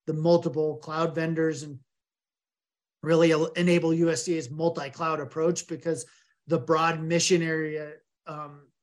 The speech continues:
delivery that we have, uh, we, we have seven clouds because we need to have those seven cloud landing zones because the mission areas needed to deliver their mission area based on the specific needs of each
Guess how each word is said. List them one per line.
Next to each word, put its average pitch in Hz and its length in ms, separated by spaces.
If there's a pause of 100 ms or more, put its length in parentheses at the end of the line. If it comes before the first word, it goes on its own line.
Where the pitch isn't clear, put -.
(240)
delivery 180 500
that 170 100
we 156 140
have, 170 420 (580)
uh, 143 280 (880)
we, 180 240
we 175 180
have 185 100
seven 180 320
clouds 170 300
because 160 260
we 165 160
need 170 400
to 151 80
have 160 240
those 147 220
seven 160 240
cloud 156 240
landing 160 360
zones 147 380 (340)
because 147 280
the 156 60
mission 170 280
areas 156 460 (640)
needed 185 300
to 165 80
deliver 175 400
their 165 120
mission 165 380
area 151 500
based 170 320
on 160 140
the 151 140
specific 165 560
needs 165 260
of 139 140 (680)
each 196 460